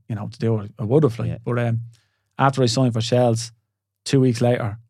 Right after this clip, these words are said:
Speaker 1: I get a, a phone call from Bohs, um, asked to sign for Bohs, and I was hemming and hawing because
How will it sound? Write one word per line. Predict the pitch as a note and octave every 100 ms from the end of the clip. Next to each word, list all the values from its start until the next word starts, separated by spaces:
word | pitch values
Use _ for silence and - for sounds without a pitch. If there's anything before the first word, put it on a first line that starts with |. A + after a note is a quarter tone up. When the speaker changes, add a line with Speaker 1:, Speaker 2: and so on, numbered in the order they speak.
| _ _ _
Speaker 1:
I | A#2+
get | A2+ A#2+
a, | A2+ A2+
a | A#2
phone | A#2 A#2
call | A#2 A2+
from | A2+
Bohs, | A#2+ A#2 A2+ - _ _ -
um, | A2 A2 G#2+ A2+ A#2 -
asked | A2 A2+
to |
sign | A2+ A#2 A2+
for |
Bohs, | A2+ B2 A#2+ -
and | G#2+ - _ _ _ _ _
I | A#2
was | A#2
hemming | B2+
and | A2
hawing | C3 A#2+
because | A2+ A2 G#2